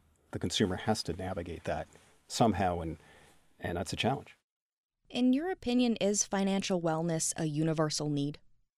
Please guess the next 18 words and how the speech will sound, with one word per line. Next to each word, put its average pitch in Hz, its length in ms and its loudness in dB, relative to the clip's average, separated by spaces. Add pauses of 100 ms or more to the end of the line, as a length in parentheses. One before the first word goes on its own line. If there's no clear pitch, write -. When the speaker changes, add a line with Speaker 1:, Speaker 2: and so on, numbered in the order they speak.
(200)
Speaker 1:
Yes, 180 400 8
absolutely. 123 520 8
Financial 92 400 2
wellness 90 280 -2
is 98 220 0
a 87 320 -2
universal 98 720 2
need, 104 500 0 (100)
and 90 460 -4 (400)
I 95 120 0
think 104 300 0
that 95 160 -2 (220)
the 92 260 0
need 123 220 8
is 107 160 4
even 107 320 4
more 120 280 4
acute 113 760 0